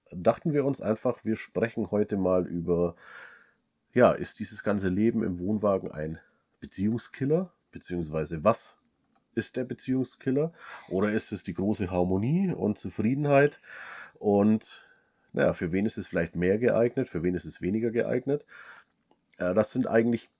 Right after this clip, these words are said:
größtenteils, würde ich jetzt mal sagen, so diese, ja, diese, diese eigenen Erlebnisse, persönlichen Erlebnisse und Eindrücke, die wir haben. Kann natürlich für jeden anders sein.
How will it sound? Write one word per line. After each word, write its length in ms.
größtenteils, 720
würde 120
ich 60
jetzt 180
mal 100
sagen, 380
so 180
diese, 640
ja, 120
diese, 340
diese 280
eigenen 400
Erlebnisse, 560
persönlichen 480
Erlebnisse 500
und 100
Eindrücke, 440
die 100
wir 140
haben. 260
Kann 140
natürlich 320
für 100
jeden 300
anders 380
sein. 320